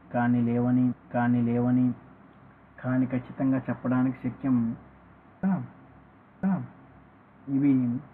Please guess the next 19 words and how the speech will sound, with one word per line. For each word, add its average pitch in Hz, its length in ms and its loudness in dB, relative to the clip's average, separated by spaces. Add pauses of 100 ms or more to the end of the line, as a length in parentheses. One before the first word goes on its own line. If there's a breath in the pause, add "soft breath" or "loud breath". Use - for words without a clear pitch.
(1300)
అనిర్వచనీయం 139 880 0 (160)
అంటారు, 113 380 -4
స్థితులు 135 400 -2 (220)
అంటారు, 113 360 -4
స్థితులు 135 420 -2 (220)
అంటారు. 113 420 -4 (760)
తాత్కాలిక 156 600 -4 (360)
దోషాల 139 360 -2 (140)
చేత 135 200 -4
కలిగే 127 460 -2 (340)
భ్రాంతి 135 520 -2
చేత 123 280 -2 (200)
భ్రాంతి 135 520 -2
చేత 123 220 -2 (460)
కనబడే 131 460 0
ఈ 120 140 -2
వస్తువులకు 135 600 -4 (640 loud breath)
ప్రాతిభాసి 139 720 -2 (640 loud breath)
చేయాలని 135 500 0